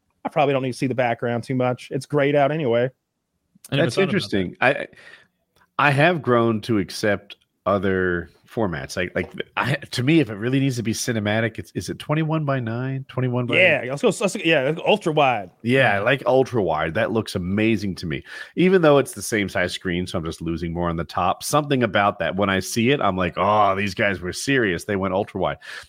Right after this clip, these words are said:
Speaker 3: Sixteen-by-nine is my standard. And do you remember that fuck, fifteen years ago, twenty years ago, this puppet came out and said to hold your phone sideways. That video went super viral.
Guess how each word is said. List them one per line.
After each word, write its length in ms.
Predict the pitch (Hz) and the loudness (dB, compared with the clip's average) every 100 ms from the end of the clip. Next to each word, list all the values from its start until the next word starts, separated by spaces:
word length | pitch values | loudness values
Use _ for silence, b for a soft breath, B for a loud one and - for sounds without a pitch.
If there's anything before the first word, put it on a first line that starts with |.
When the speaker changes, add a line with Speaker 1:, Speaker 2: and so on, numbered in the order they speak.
| - | -8
Speaker 3:
Sixteen-by-nine 720 | - 147 - 127 131 120 113 | -2 -2 0 2 2 4 0
is 60 | |
my 140 | 110 107 | 0 -2
standard. 400 | - 90 82 98 B B _ - | -2 -4 -2 -4 B B _ 0
And 360 | 123 120 120 | 2 4 0
do 100 | 135 | -2
you 80 | 311 | 0
remember 320 | 339 226 175 | 2 2 2
that 320 | 131 113 110 - _ _ _ _ _ _ | 4 4 2 -2 _ _ _ _ _ _
fuck, 520 | - - - - - | -20 -18 -18 -20 -20
fifteen 600 | - 135 - - 127 92 | -4 -4 -4 -2 0 0
years 300 | 73 71 80 | -2 -6 -4
ago, 200 | 82 85 | -2 -2
twenty 320 | 80 104 101 | -4 -2 0
years 240 | 87 82 82 | 0 0 -2
ago, 380 | 82 85 85 82 B B B | -2 0 0 -4 B B B
this 240 | 123 117 - _ | 0 0 -4 _
puppet 600 | - - 104 - 113 113 - | -14 0 0 2 2 0 -2
came 280 | 123 110 | -2 0
out 360 | 101 101 104 117 | 2 2 2 0
and 220 | 107 92 | -2 -2
said 300 | - 104 98 | -2 0 0
to 100 | 92 | 0
hold 300 | 90 101 104 | -2 0 -2
your 120 | 95 95 | -2 -2
phone 320 | 107 98 92 | 0 0 -2
sideways. 800 | - 85 92 98 107 107 110 - | -2 -2 0 0 0 2 0 0
That 160 | 110 95 | -2 2
video 280 | 110 110 110 | 2 4 4
went 200 | 107 98 | 2 -2
super 400 | - 117 117 95 | -2 -2 0 0
viral. 600 | 87 95 107 120 131 | 0 0 0 0 -2